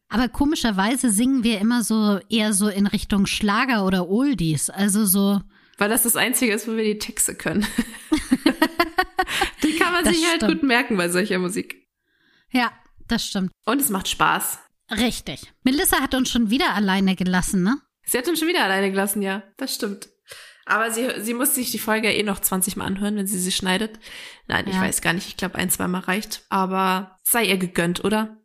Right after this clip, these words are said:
Speaker 1: Ja, sie kann auch mal eine Auszeit von uns haben.
Speaker 2: Ja,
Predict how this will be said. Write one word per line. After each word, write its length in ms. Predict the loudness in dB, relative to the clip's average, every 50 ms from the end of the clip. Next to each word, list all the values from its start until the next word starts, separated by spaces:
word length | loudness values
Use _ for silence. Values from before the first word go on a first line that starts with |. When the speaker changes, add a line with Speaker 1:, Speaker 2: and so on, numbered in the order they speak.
| _ _ _ _ _ _ _ _ _ _ -6 -2
Speaker 1:
Ja, 480 | 0 2 2 4 4 4 4 4 2 2
sie 100 | 0 0
kann 200 | 2 2 2 4
auch 100 | 4 4
mal 120 | 4 4 4
eine 160 | 4 2 2
Auszeit 460 | 0 -2 -2 0 0 0 0 -2 -2
von 180 | -2 -2 0 0
uns 220 | 0 0 -2 0
haben. 260 | -2 -2 -2 -2 -4 -6 -8 _ _ _ -6
Speaker 2:
Ja, 240 | -4 -4 -4 -4 -6